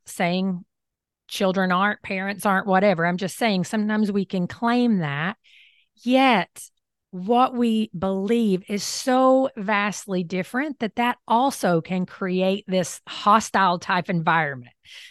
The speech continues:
So you have people who, you know, whether it's your adult child or you, "I'm a Christian, I'm a Christian," yet one, the parent's like, "You can't be, because there's no way you can hold all these doctrinal stances and be a Christian."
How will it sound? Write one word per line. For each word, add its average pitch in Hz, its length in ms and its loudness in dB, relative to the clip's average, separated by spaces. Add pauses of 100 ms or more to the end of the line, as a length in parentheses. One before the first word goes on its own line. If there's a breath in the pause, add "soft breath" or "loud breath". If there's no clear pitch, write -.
(260 loud breath)
So - 100 -2
you 226 160 4
have 262 200 2
people 233 420 -2
who, 208 200 -2
you 196 100 2
know, 185 260 2 (720)
whether 214 240 0
it's 196 100 -6
your 190 80 -2
adult 196 240 0
child 202 260 2
or 196 80 2
you, 190 240 2
"I'm 170 160 -2
a 175 60 -6
Christian, 247 560 0
I'm 220 180 4
a 226 60 2
Christian," 185 560 -4 (400 loud breath)
yet 208 360 4
one, 240 540 2
the 214 100 0
parent's 226 500 -2
like, 214 180 0
"You 294 100 0
can't 453 360 -2
be, 160 240 -6
because 240 400 2
there's 302 220 0
no 370 200 4
way 392 140 4
you 320 180 4
can 320 120 -2
hold 302 280 0
all 285 240 2
these 285 160 -4
doctrinal 247 560 -4
stances 202 800 -4 (260)
and 254 260 2
be 233 160 2
a 220 60 2
Christian." 165 540 -8